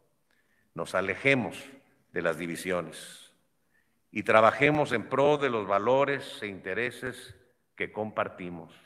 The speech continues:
Es importante destacar que el alcance y dimensión de la iniciativa de paridad de género no sería posible sin la asistencia técnica y financiamiento del Foro Económico Mundial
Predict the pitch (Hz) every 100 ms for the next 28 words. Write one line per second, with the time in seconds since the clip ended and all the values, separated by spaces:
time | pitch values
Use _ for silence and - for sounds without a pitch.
0 | _ _ _ _ _ _ _ - 113 -
1 | 120 117 - 127 127 127 113 104 101 -
2 | 117 131 143 143 - - - - _ -
3 | 104 104 101 101 95 87 85 - 139 147
4 | - 101 82 - - 92 101 151 139 104
5 | 107 117 120 104 95 87 82 78 - 117
6 | 107 85 - - 73 - 92 90 82 113
7 | 123 120 - - - 82 - 107 107 104
8 | 110 117 - _ _ 117 147 147 143 143
9 | 131 107 139 143 143 - 110 95 85 95
10 | - 135 139 - 110 90 123 117 120 120
11 | 113 113 - - _ _ 82 90 95 147
12 | 147 123 110 127 135 131 147 95 82 -
13 | 120 127 127 80 85 98 101 85 76 78
14 | 98 113 80 -